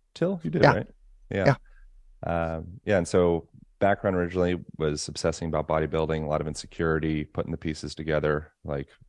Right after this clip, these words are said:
Speaker 1: you know, wildly incorrectly. That led to a lot of injury, chronic pain, um, just, like, existential dread throughout my mind and body.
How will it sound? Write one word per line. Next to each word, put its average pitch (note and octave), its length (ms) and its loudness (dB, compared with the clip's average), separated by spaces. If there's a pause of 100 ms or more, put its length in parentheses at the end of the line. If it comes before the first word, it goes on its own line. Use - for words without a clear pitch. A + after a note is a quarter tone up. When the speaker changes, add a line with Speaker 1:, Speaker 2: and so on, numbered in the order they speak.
(180)
Speaker 1:
you - 60 -10
know, - 160 -12 (440)
wildly D2+ 460 0
incorrectly. D2+ 720 -2 (360)
That D2+ 100 -4
led C#2 160 -2
to C#2+ 60 -2
a - 20 -6
lot C#2+ 160 0
of D#2+ 100 -4
injury, D#2+ 580 0
chronic C#2 280 -4
pain, D#2 460 -2 (580)
um, C#2 500 -6
just, - 260 -8 (100)
like, D2 220 -4 (180)
existential D#2 920 -2 (640)
dread E2 500 2 (200)
throughout D#2 320 0
my D#2 240 0 (100)
mind D#2+ 260 0
and D2+ 80 -4
body. D#2 360 0